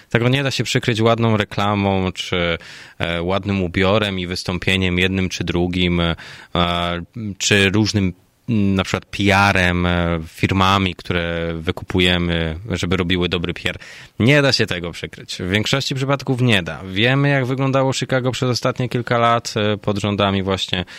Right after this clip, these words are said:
e, major, e, Lori Lightfoot. E,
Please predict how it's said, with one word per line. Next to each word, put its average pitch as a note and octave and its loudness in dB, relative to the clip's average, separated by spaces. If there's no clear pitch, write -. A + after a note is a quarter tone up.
e, F2+ 0
major, F2+ 0
e, G2 -2
Lori F2+ 4
Lightfoot. F2+ -4
E, F2+ 2